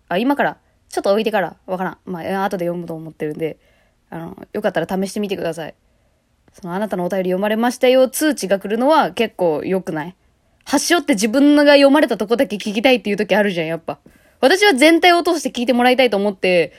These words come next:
お便り読む順番とか決めてたりはするけど、ね、自分、自分のまず見たいっていう時、多分、ラジオトークから送った方が簡単だと思うんで、ぜひやってみてください。よろしくお願いします。まあ、ただ、私見たんですけど、今の状態では、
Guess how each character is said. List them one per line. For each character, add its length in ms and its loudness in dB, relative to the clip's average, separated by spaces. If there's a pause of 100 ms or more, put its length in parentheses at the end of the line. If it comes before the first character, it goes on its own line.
(140)
お 100 -2
便 180 6
り 60 0
読 100 2
む 80 0
順 180 -2
番 140 0
と 80 -4
か 80 -4
決 120 -4
め 100 0
て 60 -8
た 80 -2
り 80 0
は 80 0
す 100 -6
る 100 -4
け 100 -6
ど、 240 -6 (420)
ね、 140 -6
自 200 -10
分、 160 -2
自 200 -2
分 140 6
の 180 0
ま 160 0
ず 100 -4
見 300 -4
た 100 -4
い 60 -8
っ 20 -10
て 140 -18
い 40 -12
う 40 -16
時、 320 -16 (680)
多 100 -4
分、 280 -8 (300)
ラ 100 0
ジ 80 -4
オ 40 -4
ト 100 -2
ー 20 -2
ク 60 -10
か 60 -4
ら 80 0
送 100 -6
っ 40 -16
た 100 -2
方 60 -2
が 300 -8
簡 180 -10
単 100 -6
だ 100 -6
と 60 -8
思 80 -8
う 20 -10
ん 20 -10
で、 60 -10
ぜ 100 -10
ひ 80 -10
や 60 -12
っ 40 -20
て 60 -14
み 80 -10
て 60 -16
く 60 -16
だ 120 -14
さ 120 -20
い。 80 -20
よ 80 -12
ろ 40 -12
し 80 -18
く 40 -14
お 20 -10
願 40 -12
い 20 -14
し 80 -18
ま 80 -18
す。 180 -18 (420)
ま 120 0
あ、 20 0
た 140 4
だ、 440 6
私 280 2
見 160 2
た 100 2
ん 60 -2
で 80 -2
す 100 -12
け 100 -2
ど、 240 2
今 200 2
の 120 2
状 160 -2
態 140 2
で 100 0
は、 360 4